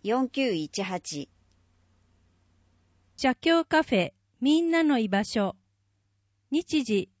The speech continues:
Speaker 2: 場所、次の通り。一、八月二十一日水曜、十時から十二時。砂町文化センター二階、第三、第四会議室。北砂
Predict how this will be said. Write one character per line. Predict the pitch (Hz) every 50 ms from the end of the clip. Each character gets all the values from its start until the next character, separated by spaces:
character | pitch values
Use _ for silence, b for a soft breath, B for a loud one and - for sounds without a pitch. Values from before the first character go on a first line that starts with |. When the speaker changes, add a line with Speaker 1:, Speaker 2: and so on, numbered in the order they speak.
| _ -
Speaker 2:
場 | 214 214 214
所、 | - - 240 240 226 - _ _ _
次 | - - 262 254 311 320
の | 320 294 285
通 | - - 226 220 208 196
り。 | 190 180 175 151 - - _ _ _ _ _ _ _ _ _ _ _ _ _ _ _ _
一、 | - 247 240 - - 302 294 285 - _ _ _ _ _ _ _ _
八 | - 240 247 - - 330 311
月 | 320 320 - - 311 311
二 | 311 320 302
十 | - 277 269 247 233 208
一 | 196 190 - - 240
日 | 233 233 226 - - - 240 226 - -
水 | - - - 269 285 277 277 277
曜、 | 269 262 240 196 - - _ _ _ _ _ -
十 | - 294 330 320 320
時 | 269 262 269
か | - - 208 190
ら | 180 180 180
十 | 170 - 254 269 269
二 | 277 269 277 254
時。 | - - 190 165 - - _ _ _ _ _ _ _ _ _ _ _ _
砂 | - - 254 269 294 311 311
町 | 320 311 302 - 320
文 | 269 285 302 311 311 -
化 | - 311
セ | 302 - 330 320
ン | 302 285
タ | - - 214 190 180 170 147 -
ー | -
二 | 185 190
階、 | 185 - 233 226 220 220 214 - _ _ _ _ _
第 | - 247 277 294 302
三、 | - - 302 285 277 277 262 - _
第 | - 240 269 285 285 285
四 | 285 285 285 285
会 | - - 269 269 277 269
議 | 247 269 285
室。 | 269 - - - 190 170 - - _ _ _ _ _ _ _ _ _ _ -
北 | - - - 294 285
砂 | - - 285 277 262 269 269 254 -